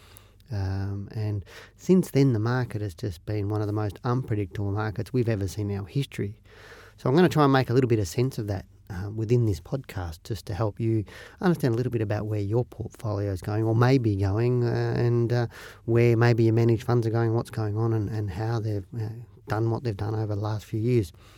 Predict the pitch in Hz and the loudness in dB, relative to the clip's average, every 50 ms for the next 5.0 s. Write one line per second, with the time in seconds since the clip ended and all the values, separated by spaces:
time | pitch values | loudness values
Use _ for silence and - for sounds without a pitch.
0 | - - - - - - - - - - - - 139 185 220 220 202 175 165 - | -20 -20 -20 -20 -20 -20 -20 -20 -20 -4 2 6 8 8 8 8 8 8 8 6
1 | - - - 123 117 113 - - 117 - - - 113 117 113 110 101 104 104 107 | 4 0 0 2 2 2 0 -2 -6 -4 -2 0 0 2 2 0 0 0 0 0
2 | 113 117 120 120 - - - - - - - - - 120 - - 123 127 - 139 | 0 0 -2 -2 -4 -6 -10 -12 -12 -16 -16 -10 -8 -8 -4 -4 -4 -2 0 2
3 | 123 139 135 - - 143 151 147 - 127 135 131 - - 104 101 107 98 110 127 | 2 2 2 2 4 6 6 6 6 6 4 4 2 -2 -4 -4 -4 0 2 2
4 | 123 117 113 - - - 104 95 - - - 117 113 107 101 98 92 98 101 98 | 4 4 2 0 -2 -6 -6 -6 -6 -4 -2 0 0 0 0 -2 -2 -4 -4 -6